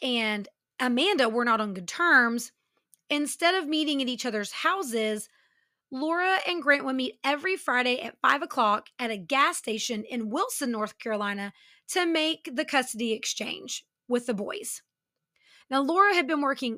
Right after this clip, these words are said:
very hard to get her boys back. She had started her own marketing business with a friend named Siobhan Mathis, and she was also attending college at Lenoir Community College,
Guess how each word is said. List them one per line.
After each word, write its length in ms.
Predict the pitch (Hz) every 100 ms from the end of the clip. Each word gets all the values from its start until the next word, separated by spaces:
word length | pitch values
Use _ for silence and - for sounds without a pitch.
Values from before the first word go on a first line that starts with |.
| -
very 560 | 208 202 359 392 381 339
hard 560 | 262 226 208 208 208 - _ _
to 100 | -
get 340 | 226 277 269 277
her 120 | 262
boys 360 | 202 220 214 165
back. 480 | 214 - - - _ _ _
She 180 | - 262
had 80 |
started 260 | 226 226 196
her 120 | 220
own 140 | 208 190
marketing 440 | 190 214 320 311
business 480 | 339 269 370 381 - _ - _
with 140 | 269 269
a 80 |
friend 380 | 233 - 240 277
named 160 | 254 226
Siobhan 400 | - 208 190 185
Mathis, 560 | 202 247 359 415 - - _ _ 269
and 100 | 262
she 120 | 269
was 140 | 254
also 380 | - 240 277 330
attending 420 | 330 277 247 226
college 440 | 226 214 220 247 233
at 120 | 226
Lenoir 440 | 226 220 208 202
Community 400 | - 233 240 254
College, 560 | 240 247 247 247 220